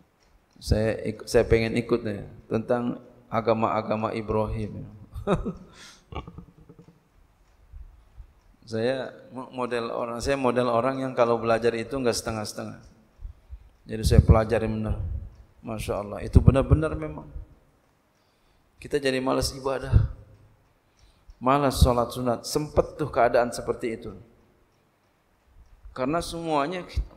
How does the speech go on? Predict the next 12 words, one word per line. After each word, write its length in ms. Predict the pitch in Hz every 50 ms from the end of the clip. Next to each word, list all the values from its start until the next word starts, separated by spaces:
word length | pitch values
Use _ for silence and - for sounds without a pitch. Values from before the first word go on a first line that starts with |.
| - -
pahamin, 400 | - 165 165 180 196 190 156 139
saya 240 | 131 - 131 135
pahamin 320 | 156 151 147 170 202 208 190
semuanya 400 | 190 202 202 185 175 180 175 165
itu. 160 | 170 139 123 - - - - - -
Dari 240 | - 135 143 151 151
dasar 320 | 151 151 139 - 156 147 143
banget, 320 | 139 147 143 131 117 -
Allahu 480 | - - 117 113 113 110 107 107 98 90
Akbar. 320 | 101 113 - 113 104 98 - - - - - - _ _ _ _ _ _ _ _ _ _ _ _ _ _ _ _ _ _ _ _ _ _ _ _ _ -
Masya 320 | - 110 101 - - 110
Allah. 640 | 76 101 107 104 101 98 98 101 101 92 95 92 92